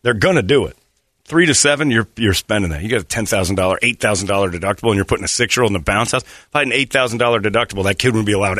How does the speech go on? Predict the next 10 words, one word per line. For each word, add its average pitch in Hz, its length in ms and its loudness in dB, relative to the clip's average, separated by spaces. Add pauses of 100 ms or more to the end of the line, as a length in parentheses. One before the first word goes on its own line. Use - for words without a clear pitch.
out 104 180 -2
of 92 60 -6
the 80 100 -8
house. - 340 -18 (440)
You're 110 140 2
gonna 113 380 2
break. 92 400 -2 (760)
You're 92 160 -2
a 82 60 -4
fragile 110 640 0